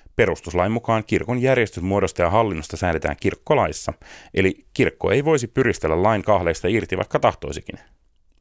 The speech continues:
Eikä se tahdo. Samalla kun kirkkolaki säätelee kirkon toimintaa, se on keskeinen vallan tunnusmerkki.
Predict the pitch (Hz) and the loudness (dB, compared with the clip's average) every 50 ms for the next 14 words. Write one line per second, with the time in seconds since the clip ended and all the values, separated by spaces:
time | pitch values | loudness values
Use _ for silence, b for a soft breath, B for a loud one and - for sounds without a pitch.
0 | _ - 71 69 - - 135 120 - 90 78 76 - 80 - - _ B B B | _ -12 -8 -8 -6 -4 -4 -2 0 0 0 0 -2 -8 -14 -18 _ B B B
1 | B B B B B B B B B B B - - 87 85 80 76 80 85 80 | B B B B B B B B B B B -2 0 2 2 2 2 0 -2 -2
2 | - 98 95 - - - 78 76 80 80 - 95 85 76 80 76 73 73 92 101 | 0 0 0 0 0 0 0 0 0 -2 0 0 0 0 0 0 0 0 -2 -2
3 | - - 76 - 95 95 90 85 78 - 80 78 76 - _ - - 104 - - | -4 -4 -2 0 0 2 0 0 -2 -2 -2 -2 -2 -4 _ -8 -6 -6 -2 -2
4 | 120 120 - - - 80 78 80 101 107 98 78 71 67 - 80 73 - - - | -2 -2 -2 -2 -4 -2 0 2 2 2 2 0 -2 -6 -8 -8 -8 -8 -8 -10
5 | - - 64 - _ - - | -10 -10 -10 -12 _ -18 -20